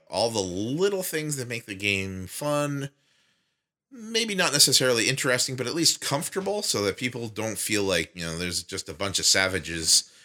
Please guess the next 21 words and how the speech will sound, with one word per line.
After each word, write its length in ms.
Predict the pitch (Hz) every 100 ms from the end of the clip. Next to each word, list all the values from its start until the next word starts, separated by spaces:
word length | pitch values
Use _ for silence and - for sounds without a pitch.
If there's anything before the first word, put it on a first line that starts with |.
| _
trying 240 | - 90 85
to 60 |
figure 280 | 80 85 80
out 200 | 80 76
how 120 | 82
this 220 | 76 76 -
thing 240 | 71 67
works. 460 | 50 - - - - _ _ _ _ _ _ _ -
Um, 240 | 76 76
first 280 | - 170 -
on 120 | 175
the 60 | 127
list, 260 | 127 -
we 100 | 110
have 280 | 104 101 95
the 60 | 95
very 300 | 120 131 117
important 560 | 104 107 92 87 -
location, 560 | 90 90 135 - 165 104
location, 500 | 87 117 143 156 143
location. 500 | 143 87 120 -